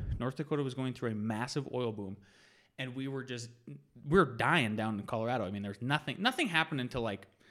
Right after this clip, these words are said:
when we started the firm in two thousand ten, call it two thousand ten to two thousand thirteen, Alex and I were just scraping by, paid ourselves very little, didn't give out any bonuses, nothing like that, didn't have any employees.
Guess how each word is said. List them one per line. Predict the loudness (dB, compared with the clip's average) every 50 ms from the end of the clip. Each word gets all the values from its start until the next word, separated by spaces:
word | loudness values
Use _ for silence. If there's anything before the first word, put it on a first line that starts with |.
| -20 _ _ _ _ _
when | -6 -2 0
we | 0 2
started | 2 4 2 2 2
the | 0
firm | -2 -2 -2 -2 0
in | -2 -2 -4 -6 -10 _
two | -6 -2
thousand | -2 -2 -2 -4 -4
ten, | -4 -4 -4 -4 -4
call | -4 -6 -6
it | -4
two | -6 -6
thousand | -6 -6 -6
ten | -4 -4 -4 -4 -4
to | -4
two | -4
thousand | -4 -4 -2 -4
thirteen, | -4 -4 -4 -6 -8 -8 -8 -12 _ _ _ _ _ _ _ _ -20 _ -20 -20 _ 0 _
Alex | 4 4 4 4 2
and | 2
I |
were | 2
just | 2 0 -2 -4 -6 -8 -12 -14 -12
scraping | -4 2 2 2 2 2 2
by, | 4 4 4 4 2 -2 -10 -20 -20 -20 -20 -20 -20 _ _ _ _ _
paid | 2 2 4
ourselves | 2 2 2 2 2 2 2
very | 2 2 2 2
little, | 2 2 2 0 -2 -6 -4
didn't | 0 0 2 4
give | 4 4 6
out | 6
any | 4 4
bonuses, | 4 4 2 2 2 0 -2 -4
nothing | -4 -4 -4 -4
like | -4 -2 -2
that, | -2 -2
didn't | 0 0 0
have | 0 0
any | 0 0
employees. | 0 0 -2 -2 -2 0 0 -2 -4 -6 -8